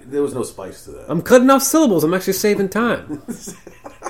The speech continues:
Speaker 1: Trying to give you, trying to give you some of that time back from watching this
Speaker 2: <laughs> Yeah, I'm trying to give you back your
Speaker 1: fantastic movie.
Speaker 2: time. Trying to give you back your time. By the way, speaking of time, before we jump into the movie, I saw a wonderful movie the other night with my folks, and I encourage everyone to see it.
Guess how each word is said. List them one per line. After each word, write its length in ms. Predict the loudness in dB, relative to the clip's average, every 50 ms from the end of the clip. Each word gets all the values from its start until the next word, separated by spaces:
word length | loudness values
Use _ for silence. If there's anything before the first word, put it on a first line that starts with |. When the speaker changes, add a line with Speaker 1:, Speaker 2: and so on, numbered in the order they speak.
| -14 -14 _ -20 -20 -20 -16 -10
Speaker 1:
Trying 200 | -2 0 0 2
to 60 | 2
give 120 | 0 0
you, 240 | 2 2 0 0 -4
trying 220 | -8 -6 -4 -2 -2
to 80 | -2
give 160 | -2 -4 -4
you 80 | -4 -4
some 200 | -4 -6 -6 -4
of 80 | -6 -6
that 80 | -6
time 300 | -8 -8 -6 -6 -6 -6
back 200 | -6 -6 -8 -8
from 140 | -8 -8 -6
watching 240 | -6 -6 -6 -6 -6
this 200 | -8 -8 -8 -8
Speaker 2:
<laughs> 0 |
Yeah, 560 | -10 -10 -10 -12 -8 -8 -4 -2 0 0 0
I'm 80 | 2 2
trying 160 | 2 2 4
to 40 | 4
give 120 | 4 4
you 60 | 6
back 200 | 6 4 2 2
your 80 | -2 -2
Speaker 1:
fantastic 80 | 0
movie. 60 | 0 0
Speaker 2:
time. 240 | 2 0 0 -2
Trying 140 | -4 -6 -6 -6
to 40 |
give 100 | -6 -8 -8
you 40 | -8
back 140 | -8 -8
your 80 | -8 -8
time. 160 | -6 -4 0
By 80 | 0 0
the 80 | 2
way, 80 | 2 0
speaking 300 | -2 0 -2 0 0 0
of 80 | 0 0
time, 260 | -2 -2 -2 -2 -2
before 200 | -4 -6 -6 -6
we 40 | -4
jump 200 | -4 -4 -4 -2
into 100 | -2 -2
the 80 | -2 0
movie, 340 | 0 0 0 0 -2 -4 -8 -16 -20 -20 -20 -20 -20 -20 -20 -20 -20 -20 -2 2
I 160 | 4 4 6
saw 920 | 4 4 6 6 8 8 8 8 6 6 8 8 8 6 4 2 -2 -10 -20 _ -20 _ -20 -16 -12
a 80 | -4
wonderful 340 | 2 6 8 8 8 6 4
movie 280 | 4 4 4 4 4 2
the 80 | 4
other 120 | 2 2 0
night 140 | 0 -2
with 80 | -2 -2
my 140 | -2 -6 -4
folks, 400 | -2 0 0 0 0 -4 -10 -10
and 180 | -10 -10 -8
I 80 | -6 -4
encourage 480 | -4 -4 -6 -4 -4 -4 -2 -2 -4 -4
everyone 320 | -4 -2 0 0 0 0
to 80 | -2 -4
see 220 | -6 -6 -6 -4
it. 120 | -4 -6